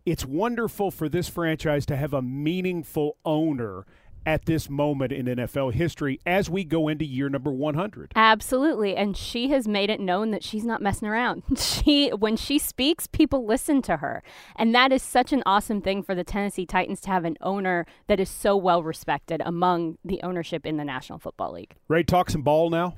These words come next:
Speaker 2: Heck yes, I
Speaker 1: Okay,
Speaker 2: am.
Speaker 1: let's go from the quarterback of the Titans organization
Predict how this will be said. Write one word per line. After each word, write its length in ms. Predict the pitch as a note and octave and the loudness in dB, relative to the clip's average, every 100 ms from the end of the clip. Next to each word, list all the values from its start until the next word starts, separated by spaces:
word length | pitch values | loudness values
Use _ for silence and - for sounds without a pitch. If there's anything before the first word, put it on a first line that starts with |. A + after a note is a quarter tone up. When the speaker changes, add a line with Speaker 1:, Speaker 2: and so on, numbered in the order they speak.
| - | -10
Speaker 2:
Heck 280 | - F4 F4 | 2 2 6
yes, 240 | F#4 - | 6 8
I 180 | C4 A3+ | 6 6
Speaker 1:
Okay, 80 | A3 | 8
Speaker 2:
am. 140 | A3 | 8
Speaker 1:
let's 160 | A3+ G#3+ | 8 6
go 180 | B3 A#3 | 4 4
from 220 | A3+ F#3+ | 4 2
the 80 | F3 | -2
quarterback 720 | - G#3+ B3+ G3 G#3+ G3+ - | 2 4 4 4 2 2 2
of 180 | F3 C#3+ | -2 -2
the 80 | |
Titans 600 | D3+ F3+ D#3+ D3 C#3 C3 - | -2 2 2 0 -6 -8 -2
organization 1000 | D#3+ D3 C#3+ B2 G#2+ C3 B2+ - C2 - | -2 0 0 -2 0 0 0 -4 -14 -16